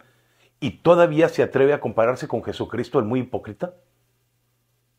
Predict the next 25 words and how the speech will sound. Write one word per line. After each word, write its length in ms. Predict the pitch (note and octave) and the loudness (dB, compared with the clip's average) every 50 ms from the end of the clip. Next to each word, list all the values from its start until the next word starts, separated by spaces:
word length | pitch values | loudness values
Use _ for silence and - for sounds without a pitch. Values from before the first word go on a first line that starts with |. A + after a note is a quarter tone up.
| _ _ _ _ _ _ _ _ _ _ _ _ _ | _ _ _ _ _ _ _ _ _ _ _ _ _
La 140 | - C#3+ D3 | 0 0 2
cuatro 300 | - G3+ - G#3+ G3 - | 2 0 -2 -2 -2 -2
T 120 | F3+ F3 | -2 -2
es 120 | F3+ E3+ - | -2 -4 -4
una 120 | F3+ E3 | -4 -2
manera 300 | D3+ B2+ B2 C#3+ D3+ D#3 | -2 -2 0 0 0 0
muy 180 | D3 D3 D3+ D3 | 0 0 -2 -2
sutil 600 | - C#3 - - - C3+ C3 C#3 D3 C#3 B2 A2+ | -4 -6 -8 -2 -2 0 0 0 -2 -6 -4 -2
de 120 | A#2 G2+ F2 | -2 -2 -2
decir 260 | - - A#2+ A2 - | -4 -6 -8 -8 -6
comunismo. 560 | - B2+ G2+ F#2 F2+ F#2 F2+ F#2+ F#2 - - _ _ _ _ _ _ _ _ _ _ | -4 -4 -4 -4 -6 -6 -8 -8 -10 -12 -14 _ _ _ _ _ _ _ _ _ _
Todo 220 | - D3 D#3+ F3+ | 2 4 4 4
lo 160 | E3 C#3 A#2 - | 4 2 0 2
que 100 | D3+ C#3 | 2 2
ha 60 | C3 | 2
hecho 240 | C3+ C3 - D#3 C3+ | 2 0 -4 -8 -8
está 160 | - - C#3 | -4 -4 -4
en 60 | D3 | -4
el 120 | C3+ A2 | -4 -6
texto 240 | - C#3+ - - D#3+ | -6 -8 -6 -2 -2
del 100 | C3 A2 | -2 -2
Foro 220 | - C3+ C#3 C#3+ C#3 | -2 -2 -2 0 -2
de 60 | C3 | 0
Sao 200 | B2 G#2+ G2 - | -2 -4 -2 2
Paulo, 440 | A2+ C3+ C#3+ B2+ A#2 G#2 - - | 2 2 2 0 -4 -8 -8 -14